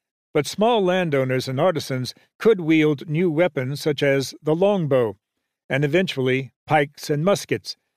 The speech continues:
and serve as foot soldiers for kings or princes. When a force of common soldiers could defeat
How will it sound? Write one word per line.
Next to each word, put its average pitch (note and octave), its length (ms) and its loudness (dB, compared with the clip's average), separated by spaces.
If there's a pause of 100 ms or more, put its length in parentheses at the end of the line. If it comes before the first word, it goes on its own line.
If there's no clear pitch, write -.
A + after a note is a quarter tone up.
(180)
and D3 160 -2
serve E3 240 2
as E3 140 -4
foot G#3 260 0
soldiers B2 540 -4
for C3 120 -6
kings C3 460 -2
or B2 100 -2
princes. A2+ 600 -6 (840)
When D#3 140 0
a F3 60 2
force A3+ 340 2
of D3+ 160 -4
common E3+ 340 0
soldiers D3 540 0
could C#3 160 -4
defeat C#3+ 400 -2